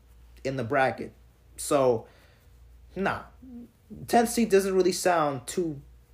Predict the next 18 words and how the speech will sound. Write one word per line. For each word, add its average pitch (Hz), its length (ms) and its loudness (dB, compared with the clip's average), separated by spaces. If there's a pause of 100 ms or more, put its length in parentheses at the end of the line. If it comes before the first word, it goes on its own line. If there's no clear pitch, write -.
(220)
good 139 180 4
for 143 120 -6
me. 120 160 0
They, 160 140 6
they, 156 280 4
they, 165 300 2 (200)
they 185 120 2
could 214 140 -2
fit 220 220 6
in 202 140 4
more 185 160 2
for, 180 120 -4
like, 170 180 -2
an 131 140 -8
eight 160 220 2
or 143 80 -4
nine. 127 540 -4 (540)
But, 120 300 4